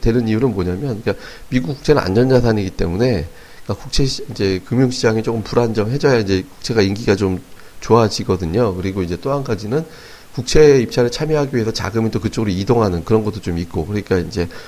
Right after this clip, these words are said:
그거 때문에 영향을 좀 있다라고 이제 보는 거거든요. 그러니까 그래서 묘하게도 이게 이제 뭐 반드시 그렇다라고 해서 뭐 교과서에 나오고 뭐 이런 게 이론상 있는 건 없습니다만은, 제가 과거부터 보니까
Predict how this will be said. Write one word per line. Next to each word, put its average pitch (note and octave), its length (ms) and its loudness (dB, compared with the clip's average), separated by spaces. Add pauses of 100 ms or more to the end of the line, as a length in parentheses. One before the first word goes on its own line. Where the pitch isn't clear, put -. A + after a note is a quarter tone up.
(200)
그거 B2+ 560 4
때문에 B2 420 2
영향을 G#2 420 4
좀 F#2+ 220 -6
있다라고 G2 1000 -2
이제 F#2+ 120 -2
보는 A2 320 0
거거든요. E2+ 440 -4
그러니까 - 140 -2
그래서 D3 260 0 (300)
묘하게도 C3 680 4 (160)
이게 A#2 180 -2 (220)
이제 G#2+ 120 0
뭐 F#2+ 240 0 (180)
반드시 C#3 420 2
그렇다라고 B2 640 4
해서 A#2 180 0
뭐 G#2+ 120 -4
교과서에 A#2 420 2
나오고 G#2+ 360 -2
뭐 G2+ 240 0 (340)
이런 B2 220 4
게 A#2 80 0
이론상 A#2 380 4
있는 G#2 160 2
건 A2+ 140 0
없습니다만은, G2 640 -4
제가 A2 240 -2
과거부터 A2+ 540 0
보니까 G2 380 -4